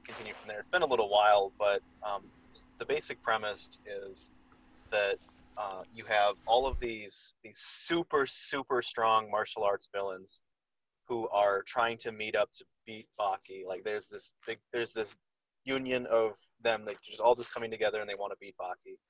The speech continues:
And that's basically the premise of the first one. And granted, like, it doesn't do a very good job of, like, doing that. I don't know.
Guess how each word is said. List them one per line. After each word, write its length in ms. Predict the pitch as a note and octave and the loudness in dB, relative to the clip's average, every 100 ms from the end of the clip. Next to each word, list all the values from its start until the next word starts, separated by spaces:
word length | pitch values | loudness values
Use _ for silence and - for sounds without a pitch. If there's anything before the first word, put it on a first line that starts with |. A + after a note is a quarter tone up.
| _ _ - | _ _ -6
And 80 | |
that's 140 | A2+ A2+ | -4 -2
basically 420 | C3+ C3+ - B2+ | 0 0 0 0
the 80 | A2+ | 0
premise 400 | - A2 G#2+ - | -2 -2 -2 -6
of 60 | G2+ | -10
the 40 | |
first 300 | F#2+ G#2+ G#2+ - | -6 -6 -6 -8
one. 180 | G2+ | -8
And 120 | G2 F#2 - - _ | -8 -12 -18 -20 _
granted, 360 | B2 A#2+ A#2 | 2 6 6
like, 180 | A2 G2+ | 6 2
it 80 | G2 | 4
doesn't 260 | A#2 A2 G2 | 4 2 -2
do 140 | G#2+ | -6
a 40 | F#2+ | -4
very 260 | G2 G2 | -2 -2
good 200 | F#2 F#2+ | -4 -10
job 260 | - F2+ F#2 | -2 -2 -2
of, 140 | F#2 F2 _ | -8 -16 _
like, 200 | F2+ - _ _ _ _ _ - | -12 -12 _ _ _ _ _ -18
doing 260 | - C4+ | -16 -14
that. 220 | C3+ C3+ - _ | -12 -12 -12 _
I 60 | A2+ | -10
don't 140 | G2 | -10
know. 60 | F#2 | -10